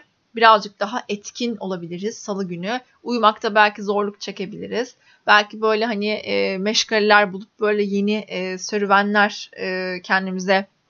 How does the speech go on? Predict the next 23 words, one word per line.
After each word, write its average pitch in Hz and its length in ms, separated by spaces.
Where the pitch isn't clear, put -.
yolculuklar, 208 920
e, 190 180
bulmak 208 560
belki 185 480
iyi 202 200
hissettirebilir 165 840
bize. 214 220
E, 220 380
ama 370 440
şunu 370 260
da 440 40
yapmak 233 440
önemli. 190 420
Birazcık 294 400
yanılgılara 254 500
tabii 311 220
açık - 360
bir 269 140
etkiden 240 760
de 190 260
söz 185 300
ediyoruz. 185 640
Çünkü 254 460